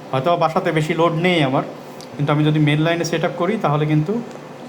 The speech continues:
আমার এই লাইনটা যদি না করা থাকে, আইপিএসের লাইনটা যদি আলাদা না করা থাকে, তাহলে মেইন লাইনে সেট আপ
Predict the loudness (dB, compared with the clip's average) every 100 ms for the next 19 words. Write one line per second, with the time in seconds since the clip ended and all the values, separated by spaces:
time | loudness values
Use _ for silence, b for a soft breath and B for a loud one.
0 | -16 -18 -16 -16 -16 -16 -14 -4 -2 2
1 | 2 0 0 0 0 0 0 2 0 -2
2 | 0 0 0 -2 0 0 2 0 2 0
3 | 2 2 2 2 -2 -2 -4 -4 -2 0
4 | 0 0 2 2 2 0 -2